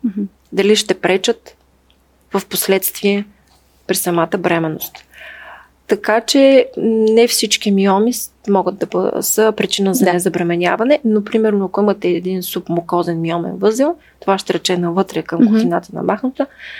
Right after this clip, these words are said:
Speaker 2: матката и ако го премахнете, това може да ви е разрешаването на проблема.
Speaker 1: И не се стига до нищо по-сложно като процедура.
Speaker 2: Имам такива пациенти и всички имаме такива
Speaker 1: Мгм.
Speaker 2: пациенти, да.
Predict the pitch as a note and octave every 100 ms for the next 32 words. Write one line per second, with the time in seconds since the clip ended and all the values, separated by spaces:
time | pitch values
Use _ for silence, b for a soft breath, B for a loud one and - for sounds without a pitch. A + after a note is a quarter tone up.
0 | B G#3+ A3+ - C4 - G#3+ G3+ F3+ F3
1 | - E3+ G3+ A#3 C#4 C4 E4 - A3+ G#3
2 | G3 G#3+ G3 F3+ F3 F3 F3 F3 F#3 G3
3 | F#3+ F#3 D#3+ D#3 C3+ - _ _ _ -
4 | - A3 G3+ G3 - G3 G3 F#3+ F#3 -
5 | - F#3+ F#3 F3+ F#3 F#3 - - G3 G#3
6 | F3+ F3+ - D3+ D3 E3 - F#3 G3+ G3+
7 | - A3+ G#3+ G3 - B3 - - E3+ A#3+
8 | - - A3+ F#3+ G3+ G3 F#3+ F3+ - F3+